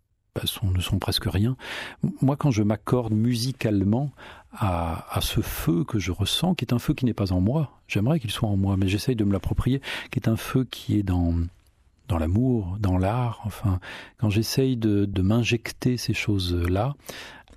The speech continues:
alors je vois ce feu. Je vois le feu, comme dit, comme dit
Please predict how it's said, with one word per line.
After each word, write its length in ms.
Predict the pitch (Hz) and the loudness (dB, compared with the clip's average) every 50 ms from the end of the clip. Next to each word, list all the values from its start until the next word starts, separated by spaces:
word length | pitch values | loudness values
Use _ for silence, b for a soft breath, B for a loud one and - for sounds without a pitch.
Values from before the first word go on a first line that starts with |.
| B B B - | B B B 0
alors 240 | 120 113 143 143 | 2 2 2 2
je 120 | 123 95 101 | 2 0 0
vois 280 | 90 85 104 123 147 | 2 2 2 0 0
ce 180 | 147 - - - | 0 0 0 -2
feu. 320 | - - - - 113 110 117 - - - - - _ _ _ _ _ | -2 -4 -4 -4 -4 -4 -4 -8 -14 -20 -20 -20 _ _ _ _ _
Je 120 | - - 107 | -2 -2 0
vois 220 | 92 95 117 139 | 2 2 2 2
le 80 | 143 131 | 2 -2
feu, 300 | - - - - 120 120 | -4 -6 -6 -4 -4 -4
comme 220 | 113 - 113 104 95 | -2 -2 -2 -2 0
dit, 380 | 92 92 95 92 92 92 98 | 0 0 0 2 0 0 -2
comme 180 | - - 104 104 | 0 0 0 2
dit 140 | 98 98 | 2 2